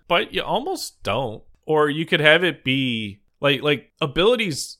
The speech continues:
don't all need to be like, "Oh, look at this new shape," or something like that, you know? Like, they don't have to be so, like, introducing a new mechanic unique, right? Like the Gilgamesh dropkick. Like,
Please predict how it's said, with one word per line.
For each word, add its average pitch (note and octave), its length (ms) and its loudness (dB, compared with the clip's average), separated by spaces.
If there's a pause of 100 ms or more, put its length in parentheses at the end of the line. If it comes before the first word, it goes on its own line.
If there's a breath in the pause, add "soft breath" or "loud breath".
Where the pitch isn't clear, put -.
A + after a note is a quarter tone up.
(120)
don't D3 360 0
all B2+ 220 0
need A#2+ 260 -6
to A2 80 -10
be A2 260 -6
like, G2 320 -6
"Oh, A#2 240 -6
look G2 240 -12
at G2 80 -12
this G#2+ 220 -12
new A2+ 140 -10
shape," A2+ 420 -8 (100)
or A2+ 100 -4
something G2 400 -4
like F2 220 -12
that, F2+ 260 -4
you C3 140 -4
know? C3+ 440 -2
Like, A#2+ 220 -6
they C3 120 -4
don't D3 420 -2
have A#2 320 -4
to A2+ 80 -8
be G2 560 -8
so, A#2 920 0 (120)
like, A#2+ 320 -4 (200)
introducing B2 720 -6
a A2+ 60 -8
new A2+ 200 -8
mechanic A2 800 -6 (160)
unique, G#2+ 640 -4 (100)
right? A2+ 320 0 (120)
Like A2 200 -6
the A2 80 -4
Gilgamesh A#2 540 -4
dropkick. B2+ 600 -2
Like, G2+ 280 -4